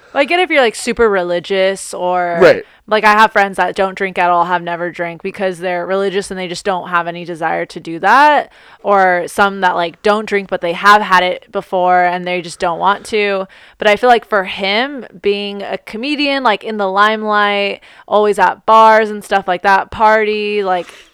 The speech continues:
Speaker 1: I just, it's
Speaker 2: Well,
Speaker 1: so shocking to hear
Speaker 2: uh,
Speaker 1: that
Speaker 2: so,
Speaker 1: he's never.
Speaker 2: so his vice was women. You know, he liked to,
Speaker 1: Yeah.
Speaker 2: everyone said that too, like, "He fucks. This guy fucks."
Speaker 1: Yeah, I didn't know that.
Speaker 2: <laughs> Yeah, and he, and he was saying when he goes to his, uh, a place, he hit up fifteen girls and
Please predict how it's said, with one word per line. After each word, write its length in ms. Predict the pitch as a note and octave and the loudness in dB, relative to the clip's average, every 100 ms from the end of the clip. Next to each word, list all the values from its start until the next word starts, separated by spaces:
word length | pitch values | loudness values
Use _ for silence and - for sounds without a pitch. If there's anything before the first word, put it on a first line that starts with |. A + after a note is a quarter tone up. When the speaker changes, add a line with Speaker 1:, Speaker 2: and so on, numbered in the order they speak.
| - | -10
Speaker 1:
I 140 | G3 | -8
just, 240 | G3 - | -6 -10
it's 240 | - A3 G3 | -6 -2 0
Speaker 2:
Well, 80 | G3 | 2
Speaker 1:
so 140 | A#3 | 2
shocking 420 | A#3 G#3+ G#3 F3+ F3+ | 2 0 0 -6 -12
to 100 | F#3+ | -8
hear 120 | F#3 | -4
Speaker 2:
uh, 40 | |
Speaker 1:
that 120 | F3 F3 | -4 0
Speaker 2:
so, 80 | C#3 | 0
Speaker 1:
he's 100 | - | 0
never. 260 | F#3 F3 | -8 -10
Speaker 2:
so 200 | - E3 | -4 0
his 200 | D3+ A3 | 2 2
vice 280 | D#3+ D#3 D3+ | 2 0 0
was 100 | D3 C#3+ | -4 0
women. 260 | B3 F2 - | -2 -2 -14
You 60 | - | -6
know, 80 | C3 | -2
he 80 | |
liked 240 | D3+ D3 - | 2 2 2
to, 60 | D#3 | 0
Speaker 1:
Yeah. 40 | D3 | 0
Speaker 2:
everyone 280 | E3+ E3+ D3 | 2 0 0
said 200 | G3+ D3+ | 0 0
that 140 | G#2 | -2
too, 160 | - E3 | -2 -2
like, 140 | G#2+ | -2
"He 140 | - | -4
fucks. 540 | C#3 D#3 G#2+ - - - | -6 -2 -2 -4 -14 -14
This 120 | C3 | -6
guy 120 | D#3 | -4
fucks." 100 | - | 0
Speaker 1:
Yeah, 100 | C4+ | 2
I 60 | B3 | 4
didn't 160 | C4+ | 2
know 160 | G#3+ C#4+ | 4 4
that. 320 | B3+ A3+ A3+ | 6 6 6
Speaker 2:
<laughs> 40 | G#3+ | 4
Yeah, 220 | F3+ D#3 | 4 4
and 80 | D#3 | 0
he, 60 | |
and 320 | E3 - - - | -4 -8 -14 -2
he 100 | F3+ | 0
was 140 | F3 | 2
saying 240 | - A3 | 2 2
when 80 | F3 | 0
he 60 | D#3+ | -2
goes 260 | D#3 D#3 | -2 -2
to 80 | - | -2
his, 240 | D3+ - - | -4 -4 -2
uh, 220 | C3+ B2+ A2 | 2 4 2
a 80 | |
place, 380 | - D3+ C#3+ C#3 | 0 2 2 2
he 140 | - C3 | -4 0
hit 200 | C#3+ C#3 | 2 2
up 100 | - | 2
fifteen 380 | C#3+ - C#3+ | -6 -6 -6
girls 420 | C3+ C3+ C#3 C#3+ | -2 2 2 0
and 120 | A2+ | -4